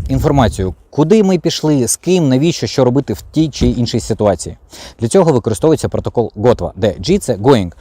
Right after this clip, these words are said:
куди я йду, напрямок. O, others, кого із своїх я беру з собою. T, time – час, е, який я планую бути відсутнім. W, what, що робити, якщо мене не буде в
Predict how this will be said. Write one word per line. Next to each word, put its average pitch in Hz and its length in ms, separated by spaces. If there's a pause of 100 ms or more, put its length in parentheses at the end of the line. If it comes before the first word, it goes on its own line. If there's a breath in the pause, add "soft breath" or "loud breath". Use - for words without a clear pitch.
(120)
куди 160 460
я 127 320
йду, 104 300 (220)
напрямок. 110 480 (340 loud breath)
O, 123 220
others, 113 480
кого 139 320
із - 160
своїх 139 400
я 117 140
беру 113 300
з - 80
собою. 101 380 (360 loud breath)
T, 110 140 (200)
time – 107 340
час, - 400 (240 loud breath)
е, 113 140
який 123 260
я 127 120
планую 120 280
бути 110 380
відсутнім. - 480 (640 loud breath)
W, 110 440
what, 123 260 (160)
що 139 240
робити, 170 360
якщо 156 640
мене 120 400
не 110 140
буде 147 420
в 117 420